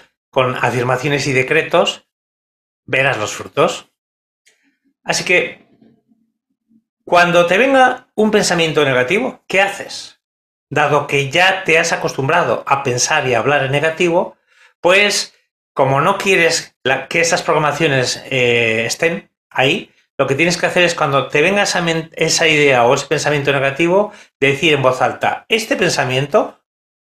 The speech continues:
lo anulo, fuera". Es decir, la mente subconsciente entiende la palabra anular o quitar. <laughs> Entonces, si hay algo que no quieres, tienes que decir,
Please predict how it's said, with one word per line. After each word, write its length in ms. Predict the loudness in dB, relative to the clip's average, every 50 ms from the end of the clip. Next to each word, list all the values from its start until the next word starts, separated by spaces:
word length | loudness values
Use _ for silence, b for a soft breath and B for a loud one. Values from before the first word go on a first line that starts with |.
| _ _ _ _ _ _ _
lo 480 | 2 4 6 8 6 6 4 2 -2 0
anulo, 760 | 2 4 4 4 2 0 -2 -2 -2 0 2 2 2 0 -4 -6 -8 -14 _ _ _ _
fuera". 460 | _ -2 0 0 0 -2 -6 -10 _ _ _ _ _ _ _
Es 120 | -4 -2
decir, 400 | -2 -2 -2 -2 -2 -2 -6 b b b b b _ -2
la 80 | -2
mente 220 | 0 0 0 0 -2
subconsciente 800 | 0 0 0 0 0 0 -2 -2 -2 0 0 0 0 0 -2 -6
entiende 460 | -6 -6 -6 -2 -2 -2 0 0 0
la 80 | 0 2
palabra 300 | 2 2 4 4 2 2
anular 420 | 0 0 0 0 0 0 0 -2 -4
o 120 | -4 -4
quitar. 640 | -6 -12 -8 _ -2 -2 -2 -2 -4 -12 -16 -18 -20 _
<laughs> 640 | -20 -20 _ _ _ -20 -20 -20 -20 -20 _ _ _ -6
Entonces, 240 | 0 0 0 0
si 100 | 2 2
hay 120 | 2 4 4
algo 200 | 4 4 4 2
que 80 | 2
no 140 | 2 0 0
quieres, 260 | 2 0 0 0 -2
tienes 260 | -4 -4 -2 -2 -2 -2
que 100 | 0 0
decir, 360 | 0 -2 -2 -6 -6 -6